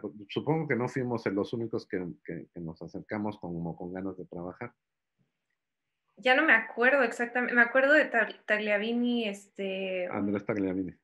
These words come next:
Speaker 2: Sí. Luego de, hijo, es que ya no me acuerdo, fue hace tanto tiempo, pero sí hablamos con varias personas. Realmente nunca llegamos como a nada muy concreto. Entonces, también fue como, bueno, pues,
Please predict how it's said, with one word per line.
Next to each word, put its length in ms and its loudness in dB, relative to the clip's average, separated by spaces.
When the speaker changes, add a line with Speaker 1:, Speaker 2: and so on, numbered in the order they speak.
Speaker 2:
Sí. 320 -4
Luego 420 2
de, 840 -2
hijo, 180 -14
es 120 -12
que 100 0
ya 80 2
no 80 0
me 120 2
acuerdo, 500 0
fue 80 -4
hace 160 -6
tanto 340 -8
tiempo, 400 -4
pero 160 6
sí 140 6
hablamos 340 8
con 160 2
varias 260 8
personas. 360 2
Realmente 380 8
nunca 200 4
llegamos 380 4
como 180 -4
a 60 2
nada 220 2
muy 180 -2
concreto. 500 -2
Entonces, 500 -8
también 340 2
fue 160 2
como, 220 -4
bueno, 340 0
pues, 260 -8